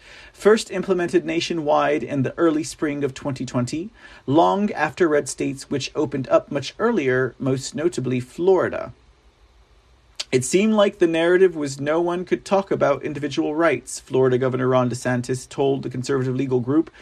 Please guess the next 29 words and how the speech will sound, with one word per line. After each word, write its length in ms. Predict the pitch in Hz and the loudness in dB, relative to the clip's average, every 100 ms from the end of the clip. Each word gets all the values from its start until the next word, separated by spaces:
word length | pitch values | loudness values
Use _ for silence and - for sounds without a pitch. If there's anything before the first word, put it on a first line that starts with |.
| - - - | -20 -14 0
the 180 | 127 135 | 2 2
Federalist 680 | - 131 139 143 143 - | 2 2 4 2 -2 -6
Society, 640 | - 135 131 135 135 135 139 | -8 -6 0 2 0 -2 -4
on 160 | 131 | -4
Friday. 440 | 131 143 139 147 147 - - 143 | 0 0 2 -2 -6 -16 -8 -2
"It's 180 | 160 - | 0 4
all 220 | 185 214 | 4 6
about 260 | 196 185 | 4 2
lock 400 | 160 151 185 190 | 2 4 4 2
down, 400 | 135 165 185 202 | -2 0 0 -2
lock 340 | 147 160 170 - | 2 2 2 0
up, 220 | 165 180 | 0 0
shut 340 | - - 170 - | -4 0 0 2
up, 220 | 147 190 | 0 0
or 80 | 110 | -6
put 280 | - 196 - | 0 0 2
up. 340 | 120 120 - | 4 4 2
You 160 | 139 135 | -2 -2
can't 360 | - 185 196 - | 0 0 0 -4
have 280 | 170 170 151 | -2 0 0
an 140 | 131 | -2
open 300 | 151 165 110 | -2 -2 -4
state. 440 | - 160 147 143 123 | -6 -4 -4 -4 -6
You 120 | 127 | -4
can't 320 | 143 196 208 | 0 -2 -2
have 260 | 160 160 - | -4 -4 -2
kids 320 | - 170 - | 2 2 2
in 80 | 120 | -6
school. 400 | - 156 156 | -2 0 0